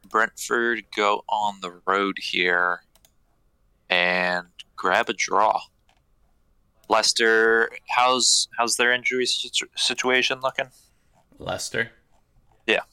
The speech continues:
Speaker 2: Um, still, um, they're saying Vardy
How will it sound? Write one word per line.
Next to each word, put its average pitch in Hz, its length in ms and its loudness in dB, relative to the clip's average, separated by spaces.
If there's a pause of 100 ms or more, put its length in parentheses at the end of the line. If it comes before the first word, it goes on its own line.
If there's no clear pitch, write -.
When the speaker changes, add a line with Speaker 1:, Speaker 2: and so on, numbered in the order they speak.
(500)
Speaker 2:
Um, 95 640 -6
still, 98 640 -6
um, 92 420 -6
they're 95 100 -14
saying 95 400 -8
Vardy 95 540 -8